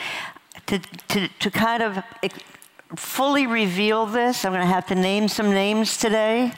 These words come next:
So some of you may not be fully happy with all the names I name, and I've, it's just in the interest of time, I've cut this down a little bit here. But let's go through it real quickly, and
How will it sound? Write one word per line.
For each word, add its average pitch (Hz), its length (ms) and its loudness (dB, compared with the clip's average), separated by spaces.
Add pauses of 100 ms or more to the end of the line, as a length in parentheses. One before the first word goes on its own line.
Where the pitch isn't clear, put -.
(500)
So - 140 -4
some 202 240 -2
of 190 140 -2
you 196 140 2
may 190 180 2
not 190 240 0
be 190 180 0
fully 196 720 -2
happy 196 400 0
with 190 220 -2
all 190 200 2
the 185 120 0
names 196 360 0
I 190 120 2
name, 196 320 0
and 180 100 2
I've, 170 140 -2 (360)
it's - 200 -4
just 214 180 -4
in 202 80 4
the 196 100 2
interest 196 360 -2
of 175 100 -4
time, 190 420 0
I've - 160 -4
cut 180 220 -2
this 175 200 0
down 175 320 2
a 190 120 2
little 196 200 2
bit 190 200 -2
here. 202 340 2 (460)
But - 120 -2
let's 226 280 0
go 285 220 0
through 226 300 0
it 214 100 -2 (240)
real 202 280 -2
quickly, 196 560 -2 (760)
and 180 340 0